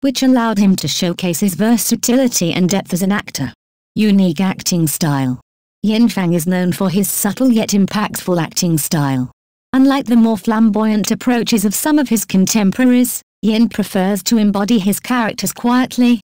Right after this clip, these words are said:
bringing a sense of authenticity and relatability that resonates with viewers. His ability to convey complex emotions through minimalistic expressions and gestures sets him apart in an industry often dominated by larger-than-life performances.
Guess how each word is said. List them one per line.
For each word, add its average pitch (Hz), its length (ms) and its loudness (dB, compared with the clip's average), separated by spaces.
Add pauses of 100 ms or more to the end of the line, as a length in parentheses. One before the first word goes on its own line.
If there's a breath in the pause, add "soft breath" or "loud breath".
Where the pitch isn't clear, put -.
(100)
bringing 226 340 4
a 190 80 2
sense 180 380 -2
of 185 100 -2
authenticity 240 840 0
and 202 140 4
relatability 160 880 0
that 208 100 -4
resonates 226 600 0
with 170 160 -2
viewers. 143 440 -2 (400)
His 240 200 0
ability 233 560 0
to - 100 -10
convey 226 340 4
complex 254 640 0
emotions 240 540 4
through 262 160 0
minimalistic 220 720 2
expressions 180 720 -2
and 196 140 4
gestures 202 400 -2
sets - 320 -4
him 220 180 2
apart 196 420 -2
in 196 120 4
an 202 100 4
industry 208 480 0
often 220 320 0
dominated 214 720 0
by 214 140 -2
larger-than-life 196 760 0
performances. 254 840 0